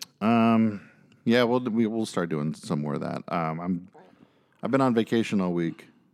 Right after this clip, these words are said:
and I was originally gonna be like, "All right, I'm gonna stream some stuff on Twitch." I don't know. I just been tired,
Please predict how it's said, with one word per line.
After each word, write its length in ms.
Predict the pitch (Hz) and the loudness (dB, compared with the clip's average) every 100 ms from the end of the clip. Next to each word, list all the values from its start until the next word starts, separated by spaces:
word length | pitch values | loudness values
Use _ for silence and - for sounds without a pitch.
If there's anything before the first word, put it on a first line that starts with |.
| _ _ - | _ _ -8
and 220 | 92 87 | -4 -4
I 120 | 87 | -4
was 240 | 82 80 90 | -4 -4 -4
originally 440 | 90 104 101 95 | 0 0 0 -4
gonna 140 | 90 85 | -4 -4
be 80 | 87 | -4
like, 160 | 85 | 0
"All 60 | 110 | 2
right, 100 | 101 | 2
I'm 100 | 95 | 0
gonna 320 | 92 90 80 | 0 0 -2
stream 460 | - - 92 87 87 | -8 -8 -4 -4 -4
some 380 | - 78 76 73 | -6 -10 -10 -12
stuff 280 | - 82 73 | -12 -12 -10
on 100 | 73 | -12
Twitch." 460 | - 80 - - _ _ _ _ _ _ _ _ _ _ _ _ _ _ _ _ _ _ _ | -8 -8 -8 -18 _ _ _ _ _ _ _ _ _ _ _ _ _ _ _ _ _ _ _
I 120 | - 139 | -12 -6
don't 120 | 143 | -2
know. 100 | 156 | -2
I 160 | 123 | -2
just 320 | 104 113 101 101 | -2 -2 -2 0
been 320 | 107 107 95 | 2 2 0
tired, 680 | - - 95 101 98 92 | -6 -14 -6 -2 -2 -2